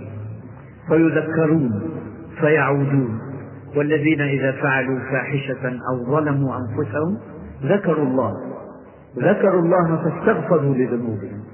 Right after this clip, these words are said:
ومن يغفر الذنوب إلا الله". ولم يصروا على ما فعلوا وهم يعلمون، أولئك جزاؤهم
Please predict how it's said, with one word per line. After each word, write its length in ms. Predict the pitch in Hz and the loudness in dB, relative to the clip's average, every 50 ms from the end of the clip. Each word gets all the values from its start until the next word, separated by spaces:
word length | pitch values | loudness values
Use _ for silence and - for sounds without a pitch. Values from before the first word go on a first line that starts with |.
| - - - - - - - - - - - | -20 -20 -20 -20 -20 -20 -20 -20 -18 -6 -2
ومن 300 | 120 135 143 156 160 165 | 0 0 2 2 2 2
يغفر 540 | 156 156 147 147 147 135 131 - 143 127 127 | 2 2 2 2 2 0 -2 -2 -2 -2 -2
الذنوب 460 | 123 113 117 120 120 123 123 117 120 | -2 -4 -4 -4 -4 -4 -4 -4 -4
إلا 320 | 120 113 117 113 113 117 113 | -4 -4 -6 -6 -6 -6 -6
الله". 340 | 110 110 110 110 110 117 - - - - - - - - - - - 135 | -6 -6 -6 -6 -8 -10 -14 -16 -18 -20 -20 -20 -20 -20 -20 -10 -2 0
ولم 360 | 139 147 147 147 151 151 151 | 2 2 2 2 0 0 -2
يصروا 600 | 143 143 - 233 240 247 196 185 196 190 175 170 | -2 0 2 2 2 4 4 2 4 4 4 4
على 240 | 160 156 143 143 143 | 2 2 2 2 2
ما 180 | 139 139 139 135 | 2 2 0 0
فعلوا 520 | - 165 165 151 147 139 131 135 131 120 | 2 2 2 2 2 2 2 0 0 -2
وهم 360 | 120 123 131 131 165 180 165 | -2 0 0 2 2 2 2
يعلمون، 640 | 156 147 135 131 131 131 139 147 160 170 180 196 202 - - - - - - - - | 2 2 2 2 2 2 2 2 2 0 0 -2 -4 -6 -8 -10 -12 -12 -12 -6 -2
أولئك 520 | 147 139 139 151 151 147 139 131 127 135 | 0 2 4 4 2 2 0 -2 -2 -2
جزاؤهم 600 | 135 120 127 120 117 143 147 151 143 147 139 139 | -2 -2 -2 -2 0 0 0 0 0 0 -2 -2